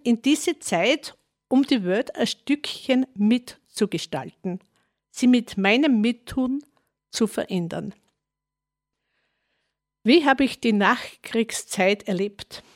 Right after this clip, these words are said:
Wir haben ein bescheidenes Leben gehabt,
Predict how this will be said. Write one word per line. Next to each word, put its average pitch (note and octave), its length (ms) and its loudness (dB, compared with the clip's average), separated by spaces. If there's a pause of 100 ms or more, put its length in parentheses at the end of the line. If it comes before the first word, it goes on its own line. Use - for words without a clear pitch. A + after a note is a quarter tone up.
(1200)
Wir D4 120 6
haben D4 120 6
ein C#4 100 4
bescheidenes G3+ 720 2
Leben F3+ 300 -2
gehabt, F3 420 -6